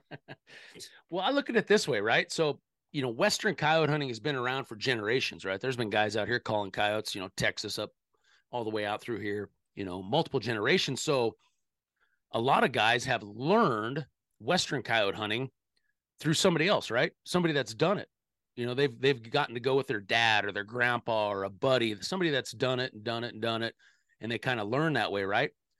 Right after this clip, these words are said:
Well, like, Eastern coyote hunters, they're, we're, like, on generation number one of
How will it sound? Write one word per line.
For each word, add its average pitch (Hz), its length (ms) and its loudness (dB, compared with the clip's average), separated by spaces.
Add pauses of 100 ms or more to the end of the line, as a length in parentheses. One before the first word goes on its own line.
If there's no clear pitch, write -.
(240)
Well, 147 120 2
like, 147 180 2
Eastern 208 380 2
coyote 165 320 4
hunters, 202 320 0
they're, 180 220 -2
we're, 185 180 0
like, 185 180 0
on 143 300 -4
generation 151 520 0
number 139 220 -2
one 147 240 -2
of 95 180 -8